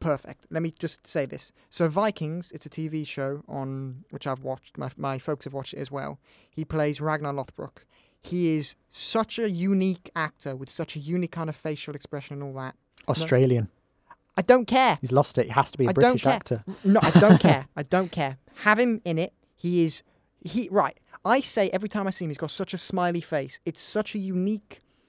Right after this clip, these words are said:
Speaker 1: he's such a unique actor. He would be damn perfect for this kind of role. I promise you, he would be. And he's not American, Australian, okay? So Australian could kind of work. It could,
Speaker 2: No.
Speaker 1: it could.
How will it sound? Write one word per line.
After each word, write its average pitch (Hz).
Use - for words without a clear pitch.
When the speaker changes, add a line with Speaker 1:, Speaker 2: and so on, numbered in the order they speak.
Speaker 1:
he's 180
such -
a 196
unique 185
actor. 156
He 175
would 170
be 151
damn 170
perfect 151
for 147
this 131
kind 135
of 135
role. 131
I 147
promise 233
you, 165
he 175
would 165
be. 131
And 175
he's 180
not 233
American, 254
Australian, 170
okay? 147
So -
Australian 196
could -
kind 214
of 240
work. 262
It 180
could, 226
Speaker 2:
No. 98
Speaker 1:
it 190
could. 220